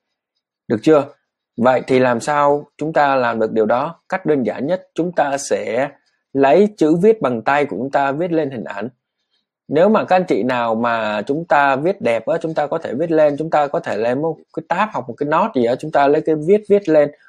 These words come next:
hoặc là chúng ta lấy một cái tờ giấy á, chúng ta viết lên cái, ờ, tờ giấy và chúng ta chụp hình đó cũng được. Đó là một cái cách để chúng ta lách qua luật hình ảnh. Hoặc là cách thứ hai là các anh chị có thể thấy là nhiều nơi á, người ta đang làm á, đó là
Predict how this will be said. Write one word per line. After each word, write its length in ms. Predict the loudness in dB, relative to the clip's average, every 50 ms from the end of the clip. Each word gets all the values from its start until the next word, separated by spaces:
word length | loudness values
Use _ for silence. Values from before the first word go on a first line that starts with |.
| _ _ _
hoặc 140 | 0 2 4
là 140 | 4 4 4
chúng 160 | 2 0 2
ta 160 | 2 4 4
lấy 160 | 6 6 4
một 140 | 4 2 0 -2
cái 80 | -2 -2
tờ 140 | 0 0 0
giấy 320 | 2 2 4 4 4 2 0
á, 80 | 0 -2
chúng 120 | -4 -8 -6
ta 180 | -6 -4 -4
viết 280 | -2 0 2 2 2 2
lên 240 | 2 2 2 0 -4 -6 _ _ _ _ _ _ _ _ _ _
cái, 200 | 2 4 6 6
ờ, 440 | 6 6 8 6 6 6 6 4
tờ 140 | 2 2 0
giấy 240 | 2 2 4 2 2
và 120 | 2 0
chúng 140 | -2 -4 -6
ta 160 | -6 -4 -6
chụp 200 | -6 -4 -6 -8 -8 -8
hình 220 | -10 -10 -8 -6
đó 220 | -6 -6 -8 -8 -12 _ _
cũng 160 | -10 -4 0
được. 220 | 2 2 2 2 -2 _ _ _ _ _ _
Đó 160 | -4 -2 0
là 180 | 2 2 2 2
một 240 | 0 -2 -4 -6 -4 -4
cái 100 | -6 -6 -4
cách 140 | -4 -6 -6 -6 _ _ _
để 220 | -12 -10 -10 -10 -8
chúng 200 | -8 -8 -8 -4
ta 420 | -2 -2 0 0 0 -2 -4 -4 -8 _ _ _ _ -16 -6
lách 200 | -2 -2 -2 0 2
qua 140 | 2 4 4
luật 200 | 4 2 0 -2
hình 140 | -6 -10 -8
ảnh. 240 | -6 -6 -6 -6 -8 -12 _ _ _ _ _ _
Hoặc 160 | -4 -2 0
là 100 | 0 0
cách 200 | 0 0 -4 -4 -2
thứ 120 | -2 -2
hai 360 | -2 -2 -2 0 0 2 2
là 140 | 2 0 0
các 140 | 0 -2 -2
anh 100 | -2 -2
chị 140 | -2 -2 -2 0
có 100 | 0 -2
thể 160 | 0 0 -2 -2
thấy 180 | -2 -2 0 0
là 160 | 0 0 0
nhiều 400 | 0 0 2 4 4 4 4 2
nơi 320 | 0 0 0 0 2 0
á, 60 | 0
người 140 | 0 -2 -4
ta 160 | -4 -4 -4
đang 180 | -4 -4 -2 -2
làm 260 | 0 0 -2 -2 -4
á, 100 | -6 -4
đó 180 | -2 -2 -2 0
là 240 | 0 -2 -4 -4